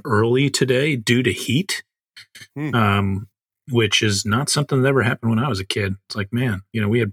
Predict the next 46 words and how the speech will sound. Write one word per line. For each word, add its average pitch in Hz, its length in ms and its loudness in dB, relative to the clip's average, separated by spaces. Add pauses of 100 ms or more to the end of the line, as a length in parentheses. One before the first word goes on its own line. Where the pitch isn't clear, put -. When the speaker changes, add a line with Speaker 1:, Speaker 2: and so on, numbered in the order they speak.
Speaker 1:
we 127 160 0
had 110 140 0
snow 139 260 4
days 101 260 4
here 104 140 2
and 98 120 0
there, 98 200 0
but 101 180 -8
heat - 300 -2
days, 98 500 2
just, - 320 -2
that 117 200 -2
wasn't 110 320 2
a 95 40 -4
thing 107 380 2
back, 92 340 -2 (760)
you 110 80 4
know, 98 200 0
when 101 160 0
I 98 120 0
was 98 160 0
in 92 80 -2
school. 110 420 2 (560)
Speaker 2:
Well, 143 180 0
the 147 120 -2
kids 110 340 0
Speaker 1:
So 101 60 4
Speaker 2:
are - 80 2
weak 110 400 0 (260)
now, 82 540 -4
not 95 260 -4
like 95 220 -2
the 104 60 4
Speaker 1:
<laughs> - 600 -2
Speaker 2:
fortitude 107 600 -2
of 85 260 -14
the 82 260 -18 (520)
older 123 300 2
generations. 104 1040 0 (720)
Uh, 113 120 -2
Speaker 1:
Yeah. 123 180 6
Speaker 2:
obviously, 127 360 2
we're 147 300 2
weaker 127 460 0
than 107 160 -8
the 98 300 -8